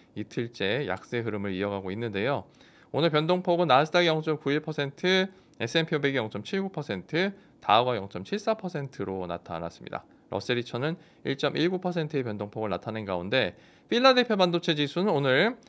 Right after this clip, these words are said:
삼 일 만에 반등했습니다. 영점팔구 퍼센트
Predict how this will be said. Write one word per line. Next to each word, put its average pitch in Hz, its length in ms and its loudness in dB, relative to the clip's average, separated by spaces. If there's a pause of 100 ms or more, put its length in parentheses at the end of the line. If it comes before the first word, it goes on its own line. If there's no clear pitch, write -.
(120)
삼 254 240 0
일 269 100 2
만에 190 200 4
반등했습니다. 127 680 0
영점팔구 127 560 -4
퍼센트 185 600 0